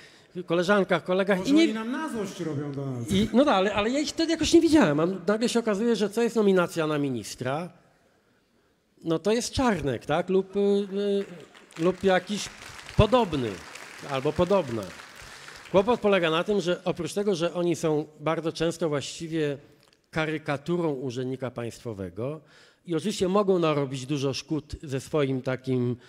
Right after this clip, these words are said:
Speaker 1: bardzo średniowiecznym poglądem na, na świat, na wartości, na rolę kobiety, et cetera,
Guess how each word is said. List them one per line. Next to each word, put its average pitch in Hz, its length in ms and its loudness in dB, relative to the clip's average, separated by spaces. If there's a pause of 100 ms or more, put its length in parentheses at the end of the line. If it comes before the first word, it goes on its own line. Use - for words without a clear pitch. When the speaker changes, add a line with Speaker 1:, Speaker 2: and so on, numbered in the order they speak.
(300)
Speaker 1:
bardzo 139 300 -2
średniowiecznym 143 840 -2
poglądem 123 560 -4
na, 117 240 -6
na 120 160 -6
świat, 160 380 -2
na 131 120 -2
wartości, 131 540 -4
na 113 100 -2
rolę 117 220 0
kobiety, 147 580 -2 (220)
et 143 180 -8
cetera, 123 460 -6